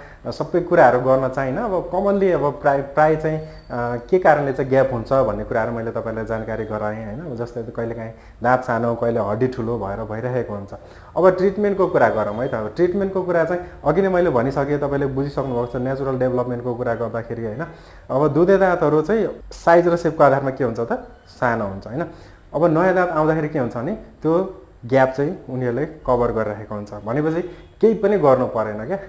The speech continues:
no treatment required, ट्रिटमेन्टै चाहिएन। तर अघि नै मैले के भनेको थिएँ त, एक्स्ट्रा दाँतहरू छ, कुनै दाँत चाहिँ भित्रै अड्किरहेको छ, missing दाँत छ भने के कारणले भएको होला, त्यो चाहिँ एक्सरे गरेर हेर्ने। कहिलेकाहीँ चाहिँ अब कुनै दाँत चाहिँ भित्रै अड्किरहेको छ भने, होइन, आफै राम्रोसँग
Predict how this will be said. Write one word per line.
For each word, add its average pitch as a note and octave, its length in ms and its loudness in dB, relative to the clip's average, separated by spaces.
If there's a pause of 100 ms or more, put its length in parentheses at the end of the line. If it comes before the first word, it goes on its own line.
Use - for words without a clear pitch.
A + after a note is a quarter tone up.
(220)
no C#3+ 80 0
treatment D3+ 560 0
required, G2 480 -6 (560)
ट्रिटमेन्टै D#3 460 -2
चाहिएन। G#2+ 380 -4 (720)
तर C3 500 4 (100)
अघि C#3+ 140 -2
नै E3 80 0
मैले D#3 180 2
के E3 140 0
भनेको A2 260 -2
थिएँ C3 100 -4
त, E3+ 40 -10
एक्स्ट्रा D#3+ 400 2
दाँतहरू A#2+ 420 -2
छ, - 160 -10
कुनै A2+ 480 -4
दाँत C3 220 -2
चाहिँ B2+ 180 -4
भित्रै B2 260 -2
अड्किरहेको A#2+ 720 0
छ, - 140 -12 (540)
missing D3 320 -2
दाँत C3 200 2
छ B2 60 -4
भने A#2 240 -2
के F#3 160 -8
कारणले B2+ 340 -4
भएको G#2 160 -4
होला, G#2+ 300 -4
त्यो - 420 -10
चाहिँ C3 180 -8
एक्सरे C#3+ 260 -2
गरेर A#2 360 0
हेर्ने। G#2 280 -8
कहिलेकाहीँ B2+ 420 -2
चाहिँ C3 180 -2 (360)
अब A2 320 0
कुनै D3+ 200 2
दाँत B2+ 220 2
चाहिँ B2+ 160 0
भित्रै B2 260 0
अड्किरहेको B2 600 2
छ - 140 -8
भने, A2 380 -4
होइन, A2+ 180 -8
आफै C#3 460 -4
राम्रोसँग B2 600 -4